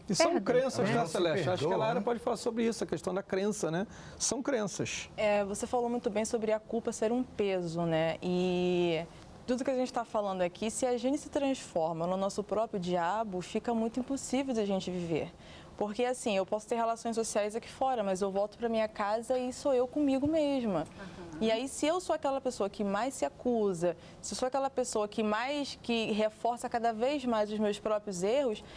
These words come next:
Speaker 4: fica intolerável viver. E aí isso vai repercutir em outras áreas da minha vida, sem dúvida alguma. Então, se eu fui educada de uma forma onde eu acho que eu sou incapaz de alcançar algumas coisas,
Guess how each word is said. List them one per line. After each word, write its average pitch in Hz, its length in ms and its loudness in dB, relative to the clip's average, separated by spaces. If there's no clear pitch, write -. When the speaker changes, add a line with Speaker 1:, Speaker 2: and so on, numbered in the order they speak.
Speaker 4:
fica 294 240 -2
intolerável 302 720 2
viver. 247 480 0
E 226 140 2
aí 240 160 0
isso 269 180 -4
vai 254 220 0
repercutir 247 640 -2
em - 20 4
outras 214 320 0
áreas 196 220 2
da 208 80 0
minha 196 160 0
vida, 196 200 -2
sem 214 220 0
dúvida 202 300 0
alguma. 220 420 0
Então, 240 300 0
se 302 160 -2
eu 330 80 2
fui 320 200 0
educada 262 360 0
de 220 80 -4
uma 214 160 2
forma 180 400 0
onde 190 220 0
eu 190 80 4
acho 226 280 -2
que 247 60 -2
eu 247 80 2
sou 208 220 -2
incapaz 208 840 -2
de 220 80 0
alcançar 202 540 0
algumas 196 340 0
coisas, 185 580 0